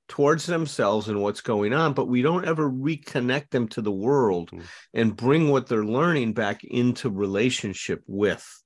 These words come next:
Speaker 2: Right.
Speaker 1: others, with their community, with their planet, um,
Speaker 2: Right.
Speaker 1: whatever you wanna talk about it. And look, I think that a lot of us have heard that call. And I think today therapy is much more balanced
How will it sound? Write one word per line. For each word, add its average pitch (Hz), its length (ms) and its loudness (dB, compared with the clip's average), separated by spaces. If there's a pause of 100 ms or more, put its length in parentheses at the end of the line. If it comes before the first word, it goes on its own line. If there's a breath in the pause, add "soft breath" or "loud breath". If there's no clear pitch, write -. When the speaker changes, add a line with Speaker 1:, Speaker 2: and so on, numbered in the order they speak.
(460)
Speaker 2:
Right. 104 100 2
Speaker 1:
others, 90 300 -2 (680)
with 147 220 2
their 131 120 4
community, 92 880 -2
with 131 260 0
their 120 120 2
planet, 82 600 -6 (240)
um, 92 220 -2
Speaker 2:
Right. 95 80 -4
Speaker 1:
whatever 104 320 2
you 95 140 -2
wanna 85 260 -4
talk 190 280 0
about 87 280 -4
it. 80 100 -14 (400 loud breath)
And 170 220 4
look, 214 240 4
I 135 100 2
think 180 320 0
that 147 160 2
a 131 40 2
lot 123 340 2
of 190 100 0
us 175 180 -4
have 107 120 -4
heard 104 320 2
that 90 280 -2
call. 95 520 -4 (380 loud breath)
And 117 180 2
I 160 160 4
think 160 260 -2
today 139 600 4
therapy 151 580 -2
is 127 160 -6
much 139 480 -2
more 139 220 0
balanced - 760 -8